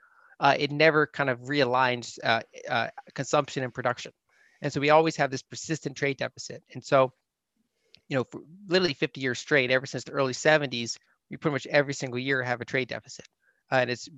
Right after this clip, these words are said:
for the most part, gotten worse and worse. Uh, and so that's put a disproportionate pressure on our, you know, manufacturing workers, uh, both skilled and, you know, lesser skilled workers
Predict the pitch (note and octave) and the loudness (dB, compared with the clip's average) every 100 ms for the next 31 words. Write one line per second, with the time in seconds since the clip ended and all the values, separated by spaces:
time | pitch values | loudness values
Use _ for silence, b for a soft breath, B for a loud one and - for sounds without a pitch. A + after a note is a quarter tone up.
0 | - - D#3 E3 - C3+ - B2+ B2+ B2 | -18 -6 0 0 0 -4 -2 -4 -4 -6
1 | A#2+ - A#2 A#2 - - - b b b | -6 -6 -6 -6 -6 -18 -20 b b b
2 | - B2+ C#3 C3 - C3 - _ _ - | 0 2 2 -4 0 -2 -2 _ _ 4
3 | E3+ - D3 B2+ A#2+ D#3 D#3 B2+ - D3 | 4 4 0 0 0 0 0 -4 -4 -4
4 | C3 B2+ - D3 C#3+ C#3 C3+ A#2+ _ _ | -4 -8 -2 0 0 -2 -6 -8 _ _
5 | _ _ _ _ _ _ _ - B2+ B2 | _ _ _ _ _ _ _ 0 2 2
6 | B2 A#2 A#2+ C3 B2 C3 C3 - C#3 C#3 | 2 0 -2 -8 -4 -4 2 4 4 2
7 | C3+ B2+ B2+ C3 B2 A#2+ b b b - | -4 -4 -4 -2 -4 -6 b b b 2
8 | C3 A#2+ C3+ C3+ - - C#3 C3+ C3+ C3 | 4 4 4 0 -2 -2 2 4 2 -2
9 | C3+ B2+ B2+ A#2+ B2 A#2 - C3 B2+ B2 | 0 0 0 -2 -2 -4 -2 -2 0 -4
10 | - B2+ A#2+ B2 - A#2+ A2+ | 0 0 2 0 -2 -4 -6